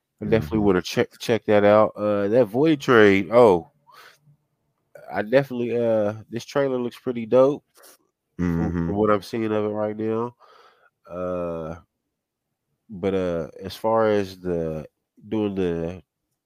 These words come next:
Speaker 1: event or just indie games, man, hey,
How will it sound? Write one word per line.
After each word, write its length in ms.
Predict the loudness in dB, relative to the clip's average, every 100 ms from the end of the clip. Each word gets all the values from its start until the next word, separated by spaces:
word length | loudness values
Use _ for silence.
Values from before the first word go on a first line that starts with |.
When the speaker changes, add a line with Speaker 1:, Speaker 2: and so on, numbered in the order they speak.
| _
Speaker 1:
event 360 | -8 0 4 4
or 120 | 2
just 200 | -2 -4
indie 280 | -4 -4 0
games, 380 | 2 4 2 -4
man, 320 | -2 0 0
hey, 520 | 0 2 4 4 0